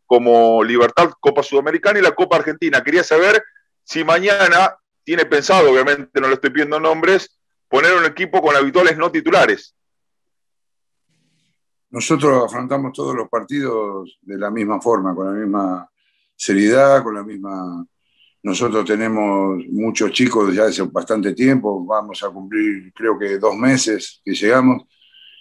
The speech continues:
Speaker 2: y está visto que los chicos vienen funcionando muy bien, tanto en,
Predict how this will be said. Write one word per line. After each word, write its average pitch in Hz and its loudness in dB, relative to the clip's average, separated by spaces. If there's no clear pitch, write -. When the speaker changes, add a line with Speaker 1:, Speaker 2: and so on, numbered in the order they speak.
Speaker 2:
y 101 2
está 107 -2
visto 113 -2
que 95 -8
los 95 -8
chicos 104 -4
vienen 110 -8
funcionando 104 -12
muy 101 -12
bien, 127 0
tanto 101 -6
en, 95 -16